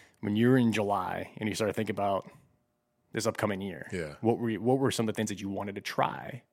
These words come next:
Speaker 1: differently that got you excited? And the teacher said, like, "Well, I really wanted to incorporate more young adult fiction book into my classroom library."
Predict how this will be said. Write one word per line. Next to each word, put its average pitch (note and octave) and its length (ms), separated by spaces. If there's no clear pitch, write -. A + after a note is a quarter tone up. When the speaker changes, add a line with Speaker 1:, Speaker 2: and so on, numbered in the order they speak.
Speaker 1:
differently G#2 380
that F#2+ 80
got G#2 200
you F2 60
excited? - 520
And G#2+ 380
the G2+ 40
teacher A2+ 240
said, G#2+ 180
like, G#2+ 240
"Well, A2 420
I A2+ 60
really C#3 320
wanted A2 540
to G#2 180
incorporate G#2 520
more G#2+ 260
young G#2+ 220
adult G#2 300
fiction G#2 360
book - 300
into G2 120
my F#2 120
classroom G2 360
library." G2 400